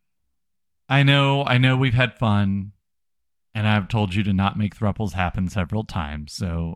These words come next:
I know this might sound a little bit ironic, but just stick with me on this. So, of course, we know about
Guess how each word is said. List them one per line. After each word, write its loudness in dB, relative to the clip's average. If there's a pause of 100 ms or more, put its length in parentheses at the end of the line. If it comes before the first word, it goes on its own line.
(140)
I 0
know 4
this -2
might 0
sound 2
a 0
little 0
bit 0
ironic, 0
but -8
just -8
stick -2
with -2
me 0
on -2
this. -8 (2500)
So, 2
of -2
course, 2
we 6
know 4
about 2